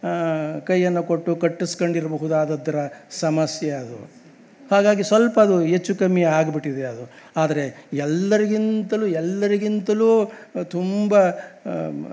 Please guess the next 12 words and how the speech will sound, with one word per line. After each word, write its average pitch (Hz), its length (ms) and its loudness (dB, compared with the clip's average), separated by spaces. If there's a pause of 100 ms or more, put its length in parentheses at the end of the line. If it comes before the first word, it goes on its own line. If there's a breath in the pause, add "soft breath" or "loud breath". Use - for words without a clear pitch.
ನಿರ್ಬಿಡೆಯಿಂದ 180 720 0
ಯಾವ, 165 440 2
ಯಾವ 165 460 0
ಲಂಗು 175 400 0
ಲಗಾಮಿಲ್ಲದೆ 170 680 0
ಯಾರ 156 260 0
ಹಂಗೂ 170 380 -2
ಇಲ್ಲದೆ, 160 360 0
ಆ, - 380 -10
ಕಾವ್ಯವನ್ನು 160 580 0
ಬರೆದವರು 143 440 -4
ವ್ಯಾಸರೇ 131 640 -10